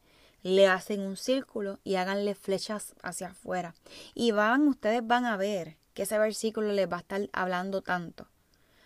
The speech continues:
Porque el, el poder de Dios ante nosotros, ante cada uno de, de sus hijos, va a ser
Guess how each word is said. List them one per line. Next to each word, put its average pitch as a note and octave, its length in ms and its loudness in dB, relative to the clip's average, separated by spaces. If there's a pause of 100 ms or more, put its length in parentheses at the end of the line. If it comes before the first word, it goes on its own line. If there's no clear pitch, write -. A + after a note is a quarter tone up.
(280)
Porque G#3+ 520 -2 (1120)
el, C4+ 280 -2 (400)
el A3 200 2
poder A3+ 480 0
de C4+ 140 0
Dios G#3+ 560 -2 (480)
ante G3 340 0
nosotros, F3+ 880 -2 (760)
ante F3 500 -2 (520)
cada G#3+ 340 4
uno A3+ 320 2
de, F#3+ 360 0 (200)
de F#3 140 -2
sus F3+ 260 -8
hijos, F#3 480 -2 (960)
va F#3+ 80 6
a G3 60 2
ser B3 300 -2